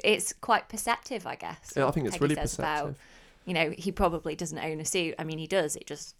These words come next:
Speaker 1: you know, doesn't
Speaker 2: Doesn't
Speaker 1: fit
Speaker 2: fit
Speaker 1: him.
Speaker 2: right. So that's my extract, number one. Very difficult reading at times, this book, um, because it presents,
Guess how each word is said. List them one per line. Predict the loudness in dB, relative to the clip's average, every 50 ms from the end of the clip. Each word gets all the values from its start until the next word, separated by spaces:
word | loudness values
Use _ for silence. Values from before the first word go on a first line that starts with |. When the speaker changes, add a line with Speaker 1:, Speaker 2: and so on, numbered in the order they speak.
| _ -12
Speaker 1:
you | -12 -10
know, | -10 -10
doesn't | -10 -4 -4 -2 -2
Speaker 2:
Doesn't | -2 -2
Speaker 1:
fit | -4 -2 -2
Speaker 2:
fit | -2 -2 -2
Speaker 1:
him. | -4
Speaker 2:
right. | -4 -4 -6 -10 -14 -20 -20 _ _ -8
So | 0 0 6
that's | 6 6 6 4 0 2
my | 4 4 6 6 4
extract, | 2 0 -2 0 0 0 0 -2 -6 -12 -16 -16 _ _ _ 2
number | 2 4 6 6
one. | 6 6 6 4 2 0 -4 -6 -8 _ _ _ _ _
Very | 8 8 10 10 10 8 6 4 2 0 -2 -6 _ _ _ _ _ _ 4 6
difficult | 6 6 6 2 0 2 2 4 4
reading | 4 4 4 2 0 -2 -2
at | -6 -2
times, | 0 0 0 0 0 -4 -6 -8 -10 -12 -14 _ _ _
this | -10 -8 -2
book, | 2 4 4 4 2 -2 -12 -20 -20 -20 _ _ 0
um, | 2 2 2 2 0
because | -2 2 2 4 2
it | 2 2 2
presents, | 0 -2 2 4 4 4 4 0 -2 -6 -6 -6 -6 -6